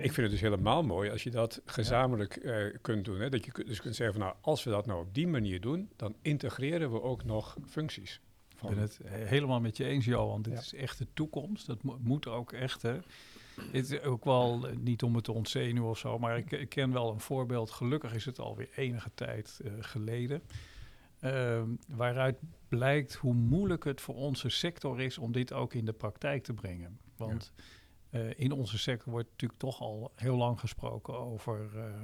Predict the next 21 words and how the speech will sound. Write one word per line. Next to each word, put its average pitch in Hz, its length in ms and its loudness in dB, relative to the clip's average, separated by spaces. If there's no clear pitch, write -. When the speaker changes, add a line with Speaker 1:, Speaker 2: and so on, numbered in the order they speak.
Speaker 2:
ehm, 107 360 -4
nou 110 180 -4
ja, 101 140 -4
omhoog 107 400 0
in 113 100 2
de 107 100 -2
waardeketen 117 920 -4
en 110 160 -2
meer 113 200 4
toegevoegde 120 540 -4
waarde 110 260 0
voor 127 100 -2
de - 100 -8
klant 113 280 0
bieden, 113 440 -2
begrijpen 107 400 -8
Speaker 1:
Ja. 110 60 0
Speaker 2:
wat 110 80 -2
de 117 80 -8
klant 110 340 -2
wil, 120 360 0